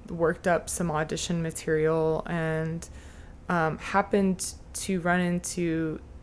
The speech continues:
Tim at the thirty year or something reunion of the K D G E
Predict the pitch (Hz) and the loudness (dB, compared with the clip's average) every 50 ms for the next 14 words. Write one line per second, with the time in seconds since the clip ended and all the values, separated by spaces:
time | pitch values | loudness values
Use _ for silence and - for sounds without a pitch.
0 | - - - - - - - - - - - - - - 220 208 202 190 185 180 | -18 -18 -18 -18 -18 -18 -18 -18 -18 -10 -8 -6 -2 2 4 4 4 4 4 4
1 | 175 180 175 170 175 175 - - - - - - - - - - 185 180 165 - | 2 2 2 0 -2 -4 -8 -12 -16 -18 -18 -18 -18 -2 4 6 6 8 6 6
2 | - 165 - 180 175 170 170 165 165 160 160 160 160 160 160 - - - - - | 2 -2 -2 0 0 0 0 0 0 -2 -2 -2 -2 -2 -2 -4 -6 -10 -8 -2
3 | - 180 175 170 180 175 175 170 170 170 170 170 165 165 170 165 - 175 170 165 | 2 2 2 2 2 0 0 0 0 2 4 4 4 4 2 2 0 -2 -2 -2
4 | - 170 170 165 165 165 160 156 165 165 170 165 165 165 165 160 156 151 156 156 | -2 -2 -2 0 0 -2 -2 -2 -2 -2 0 0 0 0 0 0 0 0 -2 -2
5 | 151 156 - - 165 160 156 151 147 147 - - - - - - 190 170 160 170 | -4 -8 -2 2 2 4 4 4 2 2 0 -2 -4 -8 -4 0 0 2 2 0
6 | 170 156 170 170 160 - - 175 170 165 165 165 165 165 165 170 - | -2 -2 -2 -4 -4 -2 -2 -2 -2 0 0 0 0 0 -2 -2 -4